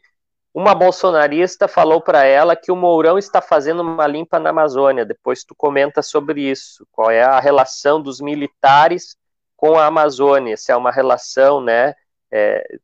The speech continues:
se, se tu tem informação sobre isso, né? Que relação que eles têm, que alas que têm de militares, se tu conhece alguma coisa disso, né? Que é um tempo que se fala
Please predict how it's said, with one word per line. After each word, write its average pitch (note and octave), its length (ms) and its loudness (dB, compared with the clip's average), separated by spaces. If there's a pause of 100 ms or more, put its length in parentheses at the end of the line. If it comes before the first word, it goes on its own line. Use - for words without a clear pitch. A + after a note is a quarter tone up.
se, - 300 -18
se - 160 -12
tu - 140 -18
tem C#3+ 160 -2
informação B2+ 640 -2
sobre A2 420 -8
isso, G#2 340 -12
né? G2+ 280 -6 (100)
Que G#2+ 60 -20
relação A#2+ 580 0
que C3+ 300 -10 (180)
eles B2+ 460 -4
têm, B2+ 340 0 (440)
que B2+ 100 0
alas C3 380 2
que - 140 -20
têm B2+ 340 -8
de A2+ 100 -16
militares, A#2+ 800 -4
se A2 120 -18
tu - 100 -20
conhece A2+ 540 -4
alguma A2 240 -4
coisa A#2 360 -4
disso, A2 440 -10
né? G#2+ 160 -6
Que - 100 -16
é A2 40 -4
um G#2+ 60 -8
tempo - 280 -6
que - 80 -20
se - 120 -20
fala C3 240 -4